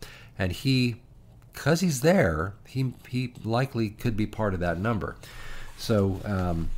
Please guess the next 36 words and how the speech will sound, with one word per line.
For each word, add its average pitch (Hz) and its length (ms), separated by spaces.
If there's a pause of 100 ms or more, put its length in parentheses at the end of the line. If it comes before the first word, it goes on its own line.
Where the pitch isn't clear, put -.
(120)
anyway, 101 280
just 101 160
something 131 220
to 101 80
consider. 87 480 (800)
In 139 100
verse 180 220
ten, 147 500
it 90 140
says 143 320
that, 120 280
uh, 107 380
or 120 100
I 120 100
should 120 100
say 117 120
at 92 60
the 107 80
end 120 80
of 98 80
verse 101 220
nine, 143 180
it 110 60
says, 104 180
"They 107 140
rose 143 320
up 147 100
and 120 80
they 120 80
disputed 117 640
with 101 160
Stephen." 82 500
They 80 140
argued 113 460
with 82 220
him. 71 280